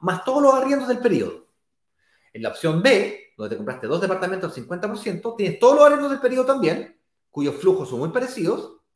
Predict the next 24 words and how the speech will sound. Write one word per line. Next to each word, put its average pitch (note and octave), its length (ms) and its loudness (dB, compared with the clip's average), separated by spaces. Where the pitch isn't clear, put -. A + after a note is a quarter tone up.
un B2 100 -20
poco E3 200 -6
menores, G3+ 260 -4
pero C#3+ 140 -8
muy E3+ 120 -6
parecidos, G#3 540 -10
y F3 100 0
además, G3 520 -2
en C#3 60 -10
vez D#3 140 -4
de D#3 60 -8
tener D#3 380 -6
una C4 240 -4
propiedad D#3 300 -2
que D3+ 80 -6
vale D3+ 140 -4
ciento - 220 -18
cincuenta D#3 320 -16
millones D#3+ 220 -8
de F#3+ 80 -8
pesos, G3 120 -14
tienes C#3 340 -14
dos C#3 320 -4
propiedades G3+ 500 -4